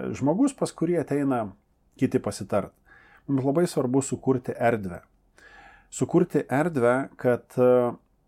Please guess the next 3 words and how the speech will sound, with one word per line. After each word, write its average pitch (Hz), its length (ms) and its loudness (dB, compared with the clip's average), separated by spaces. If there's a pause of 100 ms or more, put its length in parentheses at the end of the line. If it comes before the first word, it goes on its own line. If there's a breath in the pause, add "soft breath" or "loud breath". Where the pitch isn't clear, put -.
(440)
žmogus 123 840 -2
jaustųsi 131 800 0
priimamas, 123 800 0